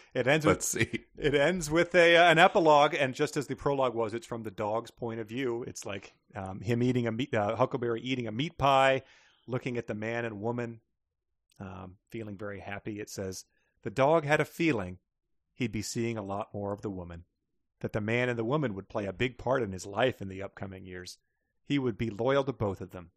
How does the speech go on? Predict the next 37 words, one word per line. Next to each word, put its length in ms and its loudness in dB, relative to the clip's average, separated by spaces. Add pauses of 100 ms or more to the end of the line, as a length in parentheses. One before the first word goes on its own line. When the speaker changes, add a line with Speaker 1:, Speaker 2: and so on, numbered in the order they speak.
(100)
Speaker 1:
and 120 -16
would 120 -14
never 260 -6
leave 220 -10
their 120 -8
sides 400 -10
as 140 -14
long 220 -12
as 120 -14
he 80 -12
lived. 340 -16 (440)
Huckleberry, 720 -2
as 120 -8
the 80 -8
woman 260 -6
called 300 -8
him, 160 -8 (260)
finally 420 -6
had 220 -2
a 40 -2
loving 320 -8
home. 360 -10 (600)
He 120 -6
was 200 -8
no 180 -4
longer 400 -10
alone. 420 -14 (840)
And 180 -4
that's 320 -6
when 120 -2
the 120 -2
humping 380 -4
started." 460 -12 (960)
The 220 -6
end. 380 -10
<laughs> 880 -2 (1900)
Speaker 2:
Uh, 260 4